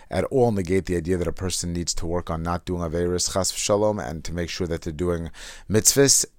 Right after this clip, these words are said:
and, and the, the, the actions are necessarily a statement of that belief. Now the truth is, Nasa V'Nishma, a person on day one also is not going to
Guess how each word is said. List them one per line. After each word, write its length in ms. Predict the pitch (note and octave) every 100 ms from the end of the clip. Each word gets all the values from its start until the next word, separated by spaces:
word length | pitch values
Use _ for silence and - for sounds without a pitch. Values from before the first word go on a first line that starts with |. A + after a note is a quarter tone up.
| -
and, 400 | E2 D#2+ D#2 E2
and 260 | A#1+ F2 D#2
the, 100 | E2
the, 300 | E2+ E2+ -
the 180 | E2 D2
actions 720 | F2+ F2+ - F#2 F2+ E2 -
are 180 | F2+ F#2+
necessarily 640 | F2+ E2+ - - F#2+ F2
a 40 | E2+
statement 360 | - F2+ F2+
of 60 | D2+
that 180 | E2+ E2
belief. 460 | F2 A#2 C#3 -
Now 120 | F#2 F2
the 80 |
truth 280 | - A2 -
is, 100 | G2
Nasa 340 | F#2 F#2 A2 A2
V'Nishma, 460 | B2+ - E2+ D2+
a 60 | C#2+
person 340 | - F#2 -
on 140 | F2 D#2+
day 120 | F2+
one 280 | F2 F#2+ F2
also 580 | A#2+ B2 - F2 F2 - - - -
is 200 | D2+ D#2
not 240 | F#2+ F#2+
going 300 | - F#2 F#2
to 480 | - - F2+ F2 E2+